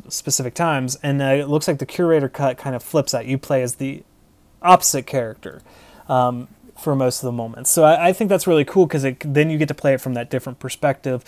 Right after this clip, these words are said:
You might be able to have things play out a little bit differently than how you played it the first time through.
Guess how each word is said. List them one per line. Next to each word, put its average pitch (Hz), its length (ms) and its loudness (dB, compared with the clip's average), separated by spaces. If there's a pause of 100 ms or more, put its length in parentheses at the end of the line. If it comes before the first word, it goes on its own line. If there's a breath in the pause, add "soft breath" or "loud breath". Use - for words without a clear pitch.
(260 loud breath)
You 151 100 -4
might 139 200 -2
be 135 140 -2
able 127 140 -4
to 123 40 -8
have 131 140 -4
things 123 260 -6
play 127 240 -2
out 117 240 0
a 127 140 -6
little 120 280 -4
bit 117 200 -8
differently 123 540 -6
than 117 140 -8
how 117 200 -8
you 113 120 -8
played 117 280 -8
it 110 100 -12
the 110 80 -14
first 110 320 -10
time 113 220 -12
through. 127 320 -6